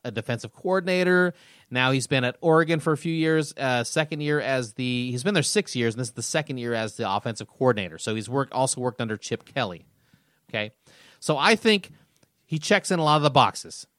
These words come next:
Former Nebraska guy, so he understands the fans and the program, what's expected. That's one. Two, young guy, uh, energetic, check. Uh, three,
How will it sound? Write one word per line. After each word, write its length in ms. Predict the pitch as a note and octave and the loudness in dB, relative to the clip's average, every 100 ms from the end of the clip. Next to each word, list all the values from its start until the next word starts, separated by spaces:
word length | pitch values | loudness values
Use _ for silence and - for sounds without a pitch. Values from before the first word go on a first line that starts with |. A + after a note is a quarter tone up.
| _ | _
Former 240 | D#3 D#3+ E3 | 4 6 6
Nebraska 400 | D3 D3 C#3+ - | 6 6 4 2
guy, 200 | D3 C#3 | 2 2
so 160 | - | 0
he 100 | C3+ | 0
understands 380 | C#3+ C3+ D3 C3+ | 0 0 -2 -2
the 60 | A#2+ | -2
fans 420 | B2+ A#2+ A#2+ A#2 | 0 2 0 -4
and 180 | B2+ A#2+ | -6 -6
the 40 | |
program, 340 | B2 B2+ A#2+ A2 | 0 0 0 -2
what's 180 | A2 | -4
expected. 460 | G#2+ - F2+ - E2+ _ | -6 -6 -8 -8 -20 _
That's 200 | G#2 - | -8 -6
one. 260 | G#2 E2 D#2+ _ _ _ _ _ - | -8 -8 -14 _ _ _ _ _ -2
Two, 240 | - C#3+ | 4 4
young 260 | F#2+ B2+ D3+ | 4 0 2
guy, 480 | D3 C#3 C#3 C3 B2+ _ | 4 6 4 0 -8 _
uh, 420 | A#2 G#2+ G#2 G#2 - _ | -4 -2 -2 -4 -8 _
energetic, 640 | A2 - C3 B2+ B2 A#2 _ _ _ _ _ _ _ _ _ | -12 -4 -4 0 0 0 _ _ _ _ _ _ _ _ _
check. 380 | - A#2+ E2 _ _ _ _ | -4 -4 -4 _ _ _ _
Uh, 220 | A2+ G#2 G2+ | -2 0 -2
three, 640 | - D#3 E3 D#3 D#3 | -6 -2 0 2 0